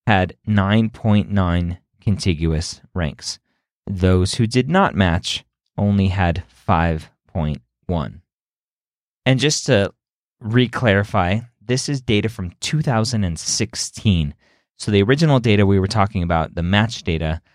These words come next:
was twenty seventeen. Charting the outcomes is still using twenty sixteen data. So mean number of contiguous ranks, five point one for those who did not match.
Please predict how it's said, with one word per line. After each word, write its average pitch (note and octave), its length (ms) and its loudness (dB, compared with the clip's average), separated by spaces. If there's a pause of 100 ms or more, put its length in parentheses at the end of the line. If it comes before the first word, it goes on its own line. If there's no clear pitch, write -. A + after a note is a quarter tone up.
(280)
was G2+ 180 -2
twenty F2 280 -4
seventeen. G#2 680 2
Charting A#2+ 340 0
the F#2+ 120 -4
outcomes F#2+ 520 -2
is F2+ 80 -4
still F2 280 0
using F2 520 0 (360)
twenty G#2 320 2
sixteen F2 1080 -2 (580)
data. D#2 360 -2 (520)
So - 180 2
mean A#2 260 4
number A#2 240 2
of G2+ 120 0
contiguous F2 640 -2
ranks, G#2+ 300 0
five A2 280 -2
point G2+ 260 -6
one F#2+ 180 0
for F2 160 -6
those D#2 280 -2
who - 100 -10
did E2+ 220 -4
not F2 200 -4
match. D2 360 -8